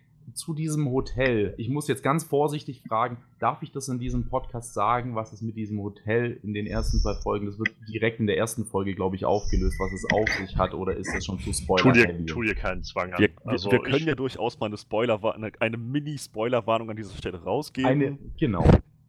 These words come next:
Speaker 1: Also, Mini-Spoilerwarnung, erste Folge, Ende Altered Carbon Hotel. Es ist nicht der Cliffhanger, es kommt noch davor, so schlimm ist der Spoiler nicht. Aber, ähm,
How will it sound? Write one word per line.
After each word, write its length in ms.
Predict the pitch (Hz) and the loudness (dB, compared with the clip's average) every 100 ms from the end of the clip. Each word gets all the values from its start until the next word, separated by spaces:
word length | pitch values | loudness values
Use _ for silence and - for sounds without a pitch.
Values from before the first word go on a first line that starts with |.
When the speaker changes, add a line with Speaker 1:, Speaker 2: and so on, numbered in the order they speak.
| _ - _ - | _ -20 _ 0
Speaker 1:
Also, 260 | 110 107 95 | 4 4 2
Mini-Spoilerwarnung, 1000 | 131 202 214 - 147 156 139 143 143 139 | 2 2 0 -2 0 2 2 2 0 -4
erste 340 | 135 135 - | -4 -2 -2
Folge, 500 | - 131 123 123 123 | -4 0 0 0 -4
Ende 280 | - 120 120 | -4 -2 -2
Altered 360 | 85 107 104 - | -2 -2 -6 -8
Carbon 380 | 101 110 113 104 | -2 0 0 -2
Hotel. 480 | 98 - 123 160 | -4 -2 0 2
Es 200 | 160 120 | 0 -2
ist 200 | 110 - | -6 -4
nicht 280 | 135 196 - | 0 0 0
der 100 | 170 | -6
Cliffhanger, 600 | - 147 151 131 123 120 | -4 -6 -2 -2 0 0
es 140 | 107 - | -2 -4
kommt 220 | 143 156 | -2 0
noch 160 | 147 | 0
davor, 420 | 147 127 113 120 113 | 0 -2 0 0 0
so 140 | 117 | -2
schlimm 240 | 117 110 | -4 -4
ist 120 | 104 - | -4 -6
der 100 | 95 | -6
Spoiler 340 | - 95 90 | 0 2 2
nicht. 220 | 139 214 - - - - | 2 0 -6 -18 -18 0
Aber, 440 | 123 151 165 160 131 | 2 2 2 -4 -4
ähm, 240 | 127 | -6